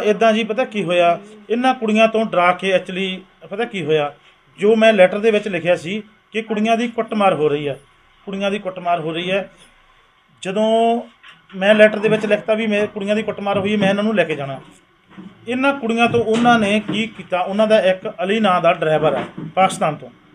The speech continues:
ਉਹ ਬੰਦੇ ਨੇ ਇਹਨਾਂ ਮੇਰੀ ਆ ਬੇਟੀ ਨੂੰ ਕਿਹਾ ਵੀ "ਤੇਰੇ ਪਾਪਾ ਅਸੀਂ ਕਿਡਨੈਪ ਕਰ ਲਏ ਆ, ਕਿਡਨੈਪ ਕਰਕੇ ਵੀ ਉਹਨਾਂ ਨੂੰ ਅਸੀਂ ਮਾਰ ਦੇਣਾ ਹੈਗਾ, ਵੀ ਜੇ ਤੂੰ ਸਾਡੇ ਹੱਕ 'ਚ ਬਿਆਨ ਨਹੀਂ ਦਿੰਦੀ ਉਹਨਾਂ ਨੂੰ ਅਸੀਂ ਬਹਿਰੀਨ ਤੋਂ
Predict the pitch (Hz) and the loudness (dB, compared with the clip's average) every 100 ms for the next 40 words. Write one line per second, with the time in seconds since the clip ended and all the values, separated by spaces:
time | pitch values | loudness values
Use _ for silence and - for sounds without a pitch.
0 | _ _ _ - - _ _ 214 262 226 | _ _ _ -20 -20 _ _ -4 0 2
1 | 214 220 214 226 240 202 214 233 233 208 | 4 4 4 2 0 -4 -2 2 2 0
2 | 190 208 208 175 175 190 202 156 160 185 | -2 2 2 2 -2 -4 -6 0 2 2
3 | 208 - _ _ - 196 190 208 208 180 | 0 -12 _ _ -18 -14 -4 -2 0 -2
4 | 165 175 175 - 180 214 208 - _ 180 | -2 0 0 -2 -6 -6 -8 -14 _ -12
5 | 165 160 156 - 135 147 165 202 - _ | -4 -2 -2 -6 -6 -2 -2 -4 -10 _
6 | _ _ _ _ _ _ _ _ _ _ | _ _ _ _ _ _ _ _ _ _
7 | _ 180 185 190 196 208 175 - 190 220 | _ -14 -4 -2 -2 -4 -4 -4 -4 -4
8 | 220 _ _ - 190 190 214 220 202 175 | -6 _ _ -14 -8 -2 0 0 -2 -4
9 | 185 151 139 147 147 160 208 214 _ _ | -2 0 0 -6 -6 -4 -4 -6 _ _
10 | _ _ _ _ _ _ _ _ _ _ | _ _ _ _ _ _ _ _ _ _
11 | 160 - 160 196 202 220 220 175 185 156 | -16 -8 -2 -2 0 -4 0 0 2 -2
12 | 165 170 170 160 165 170 202 190 151 147 | -4 -8 -6 -4 -4 -6 -8 -8 -10 -12
13 | _ _ _ _ - 208 220 196 180 214 | _ _ _ _ -4 0 0 0 -4 -4
14 | 180 165 170 156 160 190 254 | -2 -2 -2 -6 -6 -6 -6